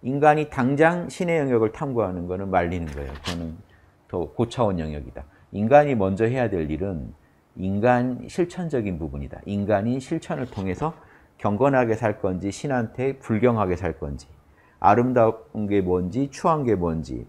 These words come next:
판단할 수 있는지 그리고 정의란 무엇이고 불의란 무엇인지 옳은 것은 뭐고 부-, 옳지 않은 건 뭔지 절제란 뭐고 광기란 뭔지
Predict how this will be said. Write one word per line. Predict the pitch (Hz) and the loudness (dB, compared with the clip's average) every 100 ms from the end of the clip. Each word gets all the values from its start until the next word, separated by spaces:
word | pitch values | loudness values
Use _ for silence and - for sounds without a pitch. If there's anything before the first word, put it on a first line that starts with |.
| - | -10
판단할 | 147 127 117 95 | -6 0 2 0
수 | - 78 | -4 -6
있는지 | 78 73 - - - _ _ - | -6 -8 -10 -18 -20 _ _ -12
그리고 | 92 107 127 - - - | -2 0 0 -4 -20 -6
정의란 | - 139 143 131 113 95 - | 0 2 4 4 2 0 -6
무엇이고 | 101 98 95 - 92 123 | -4 0 0 -2 -2 -2
불의란 | 123 107 107 104 95 | 0 -2 2 2 0
무엇인지 | 78 78 73 58 - | -2 -4 -6 -14 -8
옳은 | - 107 127 127 | 2 4 4 4
것은 | 113 104 104 | 4 2 -2
뭐고 | 90 87 135 | -2 0 -2
부-, | - - - _ _ _ _ - | -4 -14 -14 _ _ _ _ -4
옳지 | 98 95 - | -4 -2 -2
않은 | 92 90 | 0 0
건 | 92 90 | 0 0
뭔지 | 82 76 - - _ _ - | 0 -4 -10 -18 _ _ -10
절제란 | - 117 117 156 143 127 98 | 2 2 4 4 4 2 2
뭐고 | 92 95 120 | 0 0 -2
광기란 | - 110 123 123 107 85 | 2 2 2 0 0 0
뭔지 | 80 80 - | -2 -6 -8